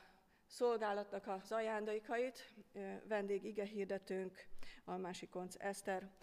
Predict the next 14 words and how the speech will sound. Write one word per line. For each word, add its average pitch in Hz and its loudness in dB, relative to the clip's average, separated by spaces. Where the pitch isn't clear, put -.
szolgált 196 -2
közöttünk. 233 -2
Ö, 196 0
ilyenkor 220 6
az 208 -2
a 196 2
rend, 254 0
hogy 196 -2
a 185 -6
gyülekezetünk 196 -2
anyagilag 190 -4
támogatja 190 -4
a 170 -12
kiküldött 190 -2